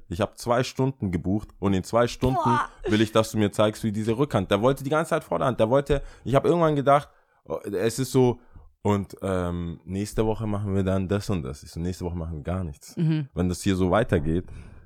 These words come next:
Speaker 1: keine Chance.“ Ich hab denen dann eine S M S geschrieben. Ich so,
Speaker 2: „Sorry, wir kommen nicht zusammen.“
Speaker 1: „Ali.“
Speaker 2: „Doch nicht.“
Speaker 1: Wird nichts. Nee, der, äh, das,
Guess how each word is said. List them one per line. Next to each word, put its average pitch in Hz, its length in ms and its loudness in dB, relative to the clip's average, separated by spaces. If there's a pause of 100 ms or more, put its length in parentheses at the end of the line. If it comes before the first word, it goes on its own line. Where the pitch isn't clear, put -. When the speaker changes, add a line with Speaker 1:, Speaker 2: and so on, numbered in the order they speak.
(120)
Speaker 1:
keine 90 260 0
Chance.“ 92 280 -2
Ich - 40 -8
hab 98 140 -2
denen 92 100 2
dann 90 120 4
eine 90 100 4
S 87 100 -6
M 92 80 0
S 101 160 -2
geschrieben. 90 280 -2
Ich 80 80 -6
so, 82 120 -6 (840)
Speaker 2:
„Sorry, 165 320 -2
wir 165 80 -6
kommen 165 160 -8
nicht 156 100 -10
zusammen.“ 156 340 -8 (920)
Speaker 1:
„Ali.“ 101 480 0 (560)
Speaker 2:
„Doch 156 160 -6
nicht.“ 156 260 -10 (460)
Speaker 1:
Wird 90 220 -4
nichts. 80 240 -4
Nee, 95 220 4
der, 90 260 4
äh, 95 140 -4 (180)
das, - 300 -14